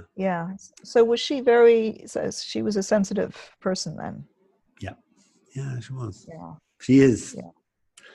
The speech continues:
Speaker 1: She is.
Speaker 2: It's, uh, you know, I, I tend to talk in the present. We always talk in the present. Yeah.
Speaker 1: I feel that my mother died a couple of years ago, and, um,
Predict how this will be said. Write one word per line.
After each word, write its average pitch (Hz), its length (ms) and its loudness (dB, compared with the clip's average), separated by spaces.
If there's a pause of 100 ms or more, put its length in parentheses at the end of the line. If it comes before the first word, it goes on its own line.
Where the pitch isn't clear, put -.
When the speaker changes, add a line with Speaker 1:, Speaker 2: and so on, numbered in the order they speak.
(140)
Speaker 1:
She 87 60 -8
is. 90 380 -8 (100)
Speaker 2:
It's, 101 200 -14
uh, 101 160 -6 (100)
you 107 160 -12
know, 92 140 -10 (200)
I, 107 60 -4
I 104 40 -4
tend 107 340 -6
to 104 140 -10
talk 104 400 -8
in 101 120 -4
the 98 140 -6
present. 98 460 -8 (200)
We - 100 -12
always 95 220 -12
talk - 280 -14
in 104 40 -12
the 90 100 -14
present. - 380 -14 (1200)
Yeah. 104 80 -20 (100)
Speaker 1:
I 226 160 4
feel 233 260 0
that 196 260 -2
my 208 120 0
mother 208 320 2
died 165 340 0
a - 560 -20
couple 175 240 -4
of 170 80 -6
years 170 220 -6
ago, 175 440 -8 (380)
and, 160 440 -8
um, 156 360 -4